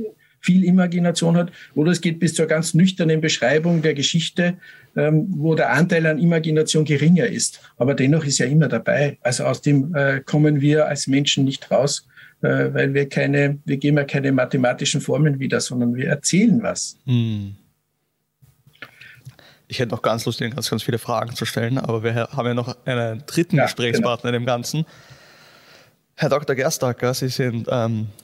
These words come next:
Speaker 2: extra aus Hamburg zugeschaltet. Da bin ich Ihnen auch sehr, sehr dankbar. Bin ich der Technik auch sehr, sehr dankbar, dass das möglich ist, dass wir zusammensitzen können. Sie sind ja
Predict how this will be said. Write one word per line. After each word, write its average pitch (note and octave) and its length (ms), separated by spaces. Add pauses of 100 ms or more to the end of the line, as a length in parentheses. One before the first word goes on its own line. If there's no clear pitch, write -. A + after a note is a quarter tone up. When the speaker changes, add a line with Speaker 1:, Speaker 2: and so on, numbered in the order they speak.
(140)
Speaker 2:
extra C3 260
aus - 140
Hamburg C3 380
zugeschaltet. A2 520
Da A#2 60
bin A2 140
ich A2+ 60
Ihnen A2 100
auch A2+ 100
sehr, A2+ 160
sehr A2 120
dankbar. A#2+ 480
Bin A2 100
ich A2 80
der A2 180
Technik C#3+ 400
auch A2+ 100
sehr, - 160
sehr A2 120
dankbar, A2+ 300
dass A2+ 120
das - 140
möglich A2 360
ist, - 200
dass - 120
wir A2 60
zusammensitzen A#2 720
können. C3+ 420 (340)
Sie - 160
sind C3+ 240
ja A#2 380